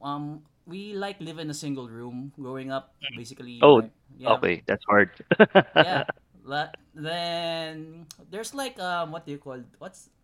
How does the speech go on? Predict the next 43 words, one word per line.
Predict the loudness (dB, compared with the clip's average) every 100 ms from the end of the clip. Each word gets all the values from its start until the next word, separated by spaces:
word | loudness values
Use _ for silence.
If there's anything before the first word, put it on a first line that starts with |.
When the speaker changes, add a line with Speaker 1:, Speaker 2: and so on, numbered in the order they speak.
| -14
Speaker 1:
um, | -12 -10 -14 _ _
cabinet, | -12 -12 -10 -10 -10
I | -12
guess, | -12 -12 -14 -18 -20
if | -20
it's | -18
the | -16
best | -14 -16
way | -20
to | -20
put | -18 -18
it, | -18
like, | -16 -16 _ _
aparador, | -16 -12 -12 -12 -12 -12
whatever. | -12 -16 -16 -20 _ _ _ _ -8
Ta-, | -8 -8
and | -10 -8
there's, | -6 -8 -6
like, | -6 -8
a | -4 -2 0 -2
drawer | -4 -4 -4 -4 -6
at | -8 -8
the | -10
<laughs> | -10 -8
bottom | -10 -6 -6 -6 -10 -12
right. | -12 -10 -10 -12 _ _ -20 -20 _
So, | -16 -10 -8 -6 -6 -8 -8
yeah, | -8 -4 -4
as | -4
a | -6
kid, | -6 -8 -6
I |
was | -6 -4
just | -6
looking | -8 -8 -10
for | -10 -12
stuff | -10 -10 -10
because | -10 -12
my | -10 -12
parents | -12 -12
have | -14
the | -16
tendency | -14 -6 -2 -2